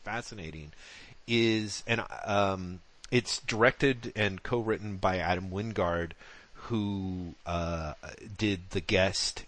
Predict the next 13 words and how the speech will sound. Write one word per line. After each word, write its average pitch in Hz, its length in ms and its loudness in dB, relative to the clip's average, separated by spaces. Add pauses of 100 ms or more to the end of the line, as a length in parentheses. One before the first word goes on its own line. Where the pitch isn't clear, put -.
(100)
and 82 440 -2
You're 85 180 -2
Next, - 600 2 (380)
and, 87 320 0
uh, 85 360 4
some, 95 360 0
some 107 220 -2 (340)
really 185 340 6
very 113 340 6
kind 120 260 4
of 87 160 -4
decent, 104 420 2
intelligent 92 680 2